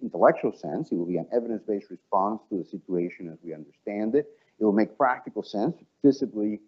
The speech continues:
implemented in your life, particularly for chronic patients. It's in the patient's life where these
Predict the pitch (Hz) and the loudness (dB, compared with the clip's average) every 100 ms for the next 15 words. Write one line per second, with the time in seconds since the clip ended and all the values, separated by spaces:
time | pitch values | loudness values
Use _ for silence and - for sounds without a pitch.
0 | _ _ 113 101 95 98 95 92 90 90 | _ _ -6 -2 0 0 -2 -4 -4 -6
1 | 85 80 76 80 85 139 - - - 85 | -4 -6 -6 -4 -4 -4 -8 -14 -12 -10
2 | 98 87 92 - 95 82 80 _ _ _ | -6 -6 -6 -12 -10 -10 -14 _ _ _
3 | 104 92 - - - - 92 90 78 101 | -8 -6 -8 -10 -10 -6 -4 -4 -4 -6
4 | - 82 - 90 104 - 87 85 | -6 -12 2 4 4 2 -6 -8